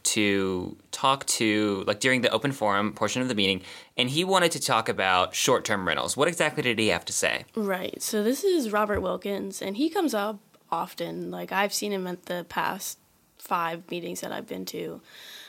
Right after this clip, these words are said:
Speaker 2: Um, and he pretty much talks about short-term rentals. Um, he rented out via B-, Airbnb, I think, and maybe other ways.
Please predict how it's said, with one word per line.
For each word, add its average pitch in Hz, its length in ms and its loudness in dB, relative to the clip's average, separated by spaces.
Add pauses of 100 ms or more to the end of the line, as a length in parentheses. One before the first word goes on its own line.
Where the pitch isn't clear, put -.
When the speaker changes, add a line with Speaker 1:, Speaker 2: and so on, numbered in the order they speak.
(120)
Speaker 2:
Um, 180 340 0
and 180 260 -8
he 254 320 -2
pretty 349 200 -4
much 320 200 0
talks 294 260 2
about 254 320 2
short-term 240 420 0
rentals. 214 600 0
Um, 190 320 0
he 196 520 -6 (680)
rented 214 300 -4
out 202 340 2
via 208 260 -2
B-, 190 440 -4
Airbnb, 190 600 -4
I 196 100 -6
think, 190 420 -6
and 180 260 -8
maybe 185 380 -6
other 180 240 -6
ways. 185 440 -6